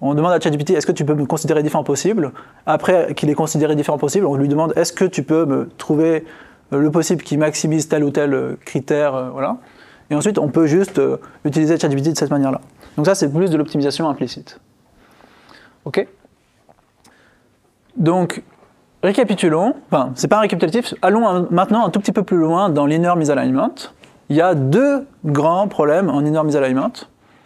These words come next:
En fait, il n'y a qu'un seul problème, qui est le problème du proxy,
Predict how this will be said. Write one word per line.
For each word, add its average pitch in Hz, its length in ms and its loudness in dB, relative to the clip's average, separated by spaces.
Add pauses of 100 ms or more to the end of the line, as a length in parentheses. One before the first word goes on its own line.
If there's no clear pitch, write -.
(580)
En 147 60 0
fait, 220 360 -2 (260)
il - 40 0
n'y 147 40 2
a 139 60 0
qu'un 208 160 4
seul 196 160 2
problème, 156 500 2
qui - 120 -4
est 143 40 2
le 139 60 -4
problème 170 380 0
du 139 100 0
proxy, 170 500 -2